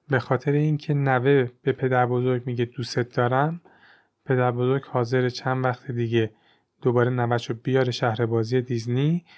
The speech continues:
و پول بلیت پرمیوم بده تا این جمله رو دوباره بشنوه.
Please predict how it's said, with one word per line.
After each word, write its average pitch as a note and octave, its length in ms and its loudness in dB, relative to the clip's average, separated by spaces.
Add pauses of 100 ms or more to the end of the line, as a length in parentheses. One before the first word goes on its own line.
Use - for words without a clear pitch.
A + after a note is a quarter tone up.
(260)
و B2 300 2
پول C#3+ 480 0
بلیت B2+ 360 -2
پرمیوم A2+ 520 -2
بده A#2 280 -8 (420)
تا - 160 -2
این C#3 220 -2
جمله B2 300 0
رو C3 140 -2
دوباره A#2 360 0
بشنوه. B2+ 480 -6